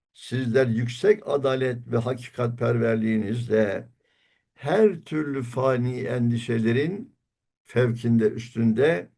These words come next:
yüksek hakperestliğinizle Risale-i Nur'un o hakkani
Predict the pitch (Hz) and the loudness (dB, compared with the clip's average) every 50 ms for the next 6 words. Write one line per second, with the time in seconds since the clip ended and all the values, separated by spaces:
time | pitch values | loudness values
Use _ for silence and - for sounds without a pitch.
0 | _ _ _ _ _ _ _ _ _ _ - 120 120 - - - - - 180 190 | _ _ _ _ _ _ _ _ _ _ -6 -4 -4 -4 -4 -6 -8 -4 0 0
1 | 208 208 - - - 151 139 - - - 143 135 135 131 120 123 123 127 127 131 | 0 0 -2 -6 -8 -6 -6 -8 -2 0 2 2 2 0 -2 -4 -8 -6 -4 -4
2 | 127 123 123 120 107 - 107 117 113 104 98 - - _ _ _ _ _ _ _ | -2 0 0 -2 -2 0 2 2 2 2 0 -2 -8 _ _ _ _ _ _ _
3 | _ _ _ _ _ - 101 110 117 120 - 143 143 139 135 135 160 196 214 196 | _ _ _ _ _ -2 0 0 0 2 2 2 4 4 4 2 2 0 0 0
4 | 170 165 160 156 147 147 139 - - 135 123 117 127 127 123 - - - 127 123 | -2 -2 -2 0 0 -2 -2 -2 -4 -2 0 0 0 -2 -2 -6 -8 -4 -2 0
5 | 123 120 117 123 165 185 190 190 190 - - | 0 0 0 0 -2 -4 -6 -6 -8 -10 -14